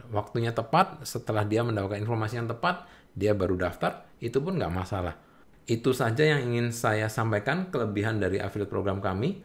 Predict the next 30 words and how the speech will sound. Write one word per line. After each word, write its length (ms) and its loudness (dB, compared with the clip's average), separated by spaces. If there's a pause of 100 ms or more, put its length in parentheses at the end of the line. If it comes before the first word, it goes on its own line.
(440)
Dan 480 0
kami 320 0
akan 240 0
terus 320 2
mendevelop 480 2
produk 480 2
yang 160 -4
semakin 320 -2
berkualitas, 880 -2
semakin 480 -2
dibutuhkan 400 -4
oleh 80 -2
orang 240 -2
banyak, 280 -2 (360)
sehingga 560 0
akan 80 -2
semakin 320 -2
besar 520 0 (400)
potensi 560 -2
income 320 0
yang 80 -2
bisa 160 -4
Anda 160 -6
dapatkan 480 -4
dari 160 -4
affiliate 240 -8
program 240 -4
B 80 -6
B 80 -10
I. 160 -12